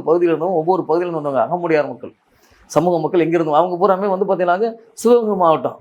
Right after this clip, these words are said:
அவங்க வந்து இந்த மதுரை கட்டம் வச்சதுல அவங்களுக்கு நிறைய மிகப்பெரிய பங்கு இருக்கு, அதை மறுக்க முடியாது. ஆனா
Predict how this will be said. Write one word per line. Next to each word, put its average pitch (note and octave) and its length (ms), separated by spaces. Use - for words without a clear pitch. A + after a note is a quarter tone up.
அவங்க F#3 260
வந்து A3 140
இந்த F3 160
மதுரை G3 320
கட்டம் G3 280
வச்சதுல F3 380
அவங்களுக்கு E3+ 360
நிறைய F#3 200
மிகப்பெரிய F#3+ 440
பங்கு F#3 240
இருக்கு, A2+ 220
அதை D3+ 220
மறுக்க F#3+ 240
முடியாது. D#3 280
ஆனா F3 120